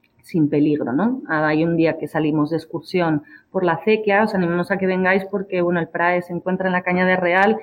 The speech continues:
y ese, ese punto de la ciudad donde desaparece la ciudad y empieza un poco el,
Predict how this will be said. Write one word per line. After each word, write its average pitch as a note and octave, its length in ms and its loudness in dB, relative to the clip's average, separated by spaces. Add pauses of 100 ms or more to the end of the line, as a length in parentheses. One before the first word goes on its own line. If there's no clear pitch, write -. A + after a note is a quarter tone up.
(280)
y - 60 0
ese, G3 300 -2
ese F#3+ 160 -4
punto G#3 360 0
de G3+ 100 4
la F#3+ 180 2
ciudad G3 320 4
donde F#3 480 2 (480)
desaparece F#3+ 600 0
la G3+ 160 2
ciudad G3+ 260 4
y F#3+ 60 4
empieza F#3 300 -2
un F#3+ 160 0
poco F3+ 520 2
el, D#3 540 -2